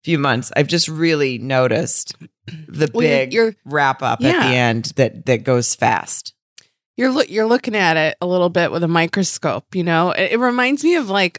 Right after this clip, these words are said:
Speaker 2: um, me every year around the holidays, like, around with wrapping my gifts. Like, I, I buy, I collect, like, really cool wrapping paper and gift bags and tissue paper and whatever. And then I wait until Christmas Eve and I've had a couple wines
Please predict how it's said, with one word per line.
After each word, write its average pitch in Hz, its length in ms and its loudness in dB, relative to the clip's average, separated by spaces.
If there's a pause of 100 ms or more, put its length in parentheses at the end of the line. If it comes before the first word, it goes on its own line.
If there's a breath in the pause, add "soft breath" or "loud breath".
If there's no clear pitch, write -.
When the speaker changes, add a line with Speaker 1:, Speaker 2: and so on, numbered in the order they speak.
Speaker 2:
um, 170 240 2
me 170 260 2
every 156 420 0
year 156 420 2
around 156 220 0
the 156 80 0
holidays, 156 760 0
like, 156 180 -4
around 151 320 0 (520)
with 190 160 2
wrapping 175 480 0
my 151 140 0
gifts. - 520 -2
Like, 170 160 -4
I, 156 240 0 (140)
I 156 160 0
buy, 151 720 0 (240)
I 165 120 -2
collect, 160 580 -4
like, 151 140 -6 (100)
really 170 360 0
cool 160 420 0
wrapping 151 500 0
paper 143 440 -4
and 117 180 -6
gift - 340 -6
bags 127 440 -2
and 127 140 -10
tissue - 440 0
paper 147 400 -6
and 147 60 4
whatever. 151 220 2
And 165 220 0
then 170 80 2
I 160 100 2
wait 180 240 2
until 214 260 -8
Christmas 214 600 -4
Eve 143 500 -2 (440)
and 156 100 0
I've 147 120 0
had 147 200 -2
a 175 40 -6
couple 196 420 -2
wines 143 720 0